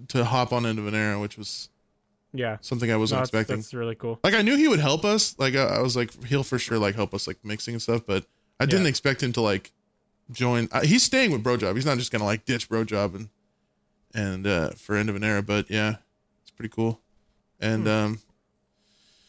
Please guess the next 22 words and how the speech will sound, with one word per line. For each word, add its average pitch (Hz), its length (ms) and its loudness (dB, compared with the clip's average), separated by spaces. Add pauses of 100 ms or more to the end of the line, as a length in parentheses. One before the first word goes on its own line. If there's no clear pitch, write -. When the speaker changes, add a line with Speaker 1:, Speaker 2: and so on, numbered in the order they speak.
(580)
Speaker 1:
yeah. 190 200 4 (920)
Speaker 2:
I'm 120 120 -4
Speaker 1:
I - 20 -2
Speaker 2:
glad 117 120 4
Speaker 1:
don't - 20 2
Speaker 2:
it's - 20 0
Speaker 1:
know 101 60 -2
what 107 60 0
Speaker 2:
doing 156 100 0
Speaker 1:
else - 20 -4
to 147 80 -6
say 110 140 -6
Speaker 2:
well. 110 100 -2
Speaker 1:
about 110 100 -6 (180)
that. 139 60 0
Yeah, 139 240 2
it 131 60 -4
is. 120 340 -4
It's 143 140 -18
doing 113 200 -8
pretty 113 160 -4
good. 117 220 0